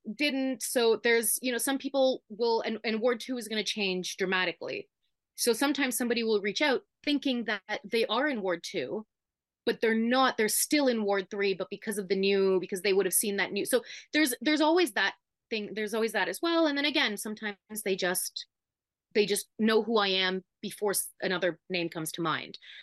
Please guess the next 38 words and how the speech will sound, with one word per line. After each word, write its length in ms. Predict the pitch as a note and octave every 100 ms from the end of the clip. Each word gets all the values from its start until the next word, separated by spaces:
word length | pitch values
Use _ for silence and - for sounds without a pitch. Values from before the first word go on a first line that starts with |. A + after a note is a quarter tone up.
| - -
Um, 320 | F#3 F3 F3
we 120 | G#3 G#3
have 120 | G3+
a, 260 | F#3 F3+ -
a 80 |
regional 340 | F3+ F#3 F#3 F3
counselor 440 | F#3 E3+ F#3 F3
here 200 | F3 E3+
who's 320 | E3 D#3+ - - _ _ _
particularly 520 | A#3 D4 C#4+ A#3+ A3
popular, 520 | - G#3 G3+ A3 A#3+ B3+
especially 440 | - G3+ - G3+
on, 220 | F#3 F#3+
on 160 | F#3+ F#3+ -
social 320 | - G3+ G3+ F#3+
media, 300 | F3 A#3 C#4
and 260 | A3 G#3+ - - _ _
people 240 | A#3 C4 B3
love 260 | A#3 A3+
to 80 | A#3+
tag 280 | G3 G3+ F#3+
him 180 | G3 F#3
in 160 | F3+
things. 380 | F3 G#3+ D#4 D4
And 160 | A#3 A#3
it's 260 | A3+ -
not, 300 | B3+ B3 B3 - _ _ _ -
you 120 | A#3+
know, 60 |
it's 140 | A3 -
not 160 | G#3
always 240 | G3 F#3+ G#3
a 60 |
regional 360 | A#3 A3 A3+ A3+
issue. 480 | A3 - A3+ A3 A3+
It's 220 | F#3+ -
not 180 | G#3 G3
always, 480 | F#3+ F#3+ F#3+ F#3+